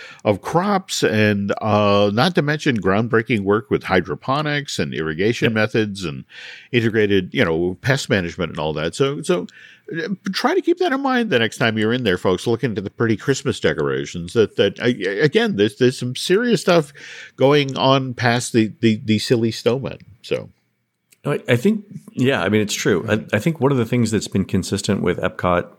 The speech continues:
Speaker 2: ever since it opened
Speaker 1: Mm-hmm.
Speaker 2: is, is this attraction and how it's remained completely faithful
Speaker 1: Mm-hmm.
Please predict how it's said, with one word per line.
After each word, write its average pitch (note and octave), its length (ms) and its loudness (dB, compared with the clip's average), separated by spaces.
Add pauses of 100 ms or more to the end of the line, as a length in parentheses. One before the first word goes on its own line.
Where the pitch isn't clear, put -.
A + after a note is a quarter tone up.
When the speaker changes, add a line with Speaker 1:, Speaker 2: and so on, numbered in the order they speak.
(280)
Speaker 2:
ever G2+ 160 4
since - 220 -2
it F#2 100 0
opened F2+ 360 2
Speaker 1:
Mm-hmm. F2 120 0
Speaker 2:
is, D#2+ 200 -2
is E2 200 -2
this F2 180 0
attraction F2 560 -2
and E2 120 -4
how F2 220 0
it's - 280 -2 (360)
remained F2+ 500 2
completely F2+ 440 -4
faithful E2+ 640 -2
Speaker 1:
Mm-hmm. F#2+ 280 -2